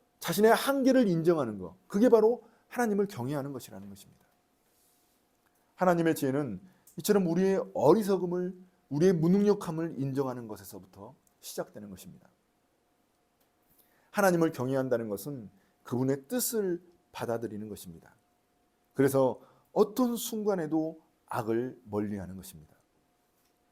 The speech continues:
우리가 고난의 이유를 깨달을 수 있기 때문이 아닙니다.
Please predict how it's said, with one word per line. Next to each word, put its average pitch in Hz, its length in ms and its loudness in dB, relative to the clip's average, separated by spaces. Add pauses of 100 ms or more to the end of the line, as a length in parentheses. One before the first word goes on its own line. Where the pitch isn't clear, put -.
(120)
우리가 196 240 8
고난의 202 440 6
이유를 185 280 0
깨달을 214 600 -4
수 214 180 -8
있기 202 240 -10
때문이 220 300 0
아닙니다. 113 420 -8